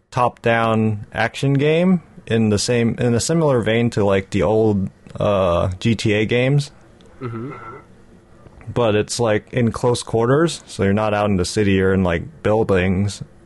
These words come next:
Speaker 1: Uh, very tight level design, and you're incentivized to run around like a maniac and kill everything <laughs> as fast as possible.
Speaker 2: Okay.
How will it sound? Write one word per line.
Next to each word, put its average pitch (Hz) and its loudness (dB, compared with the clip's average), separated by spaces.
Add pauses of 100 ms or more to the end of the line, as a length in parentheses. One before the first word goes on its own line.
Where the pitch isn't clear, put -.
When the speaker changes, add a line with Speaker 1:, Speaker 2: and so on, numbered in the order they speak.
(180)
Speaker 1:
Uh, 87 0
very 110 2
tight 120 -2
level 110 0
design, 98 0 (640)
and 92 0 (280)
you're 110 2
incentivized 110 0
to 98 -4 (920)
run 123 2
around 113 4
like 101 -2
a 98 -4
maniac 98 -2
and 107 -4
kill 113 0 (180)
everything 95 -2 (280)
<laughs> - -20 (240)
as 156 -2
fast - -4
as 107 -12
possible. 95 -6 (1700)
Speaker 2:
Okay. 277 -8